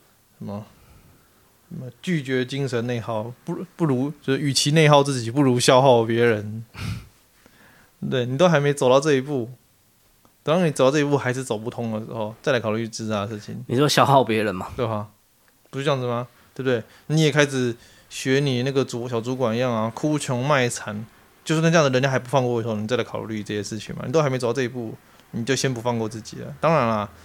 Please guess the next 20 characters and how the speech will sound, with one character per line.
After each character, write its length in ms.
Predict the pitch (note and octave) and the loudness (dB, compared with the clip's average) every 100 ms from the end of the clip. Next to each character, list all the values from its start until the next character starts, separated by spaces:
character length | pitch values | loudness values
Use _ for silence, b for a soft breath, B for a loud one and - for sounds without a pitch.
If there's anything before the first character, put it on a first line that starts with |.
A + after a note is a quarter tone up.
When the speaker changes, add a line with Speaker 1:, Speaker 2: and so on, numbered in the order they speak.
| B B | B B
Speaker 1:
通 120 | E3 | 2
常 80 | D3+ | 4
这 60 | |
些 80 | D#3+ | 4
不 120 | C3 | 2
放 160 | C3 C#3 | 2 2
过 140 | B2 | 2
自 80 | A#2+ | -2
己 160 | A2 G#2+ | -4 -8
才 160 | A2+ | -6
会 100 | A2 | -4
这 120 | A2 A2+ | -4 -4
样 120 | G#2 | -6
子 180 | - A2 | -10 -12
啊， 120 | - B B - | -12 B B -8
对 140 | A#2+ | -4
不 20 | G#2+ | -4
对？ 20 | B B B | B B B
不 120 | D#3+ | 4
然， 280 | C3+ A2 | 4 4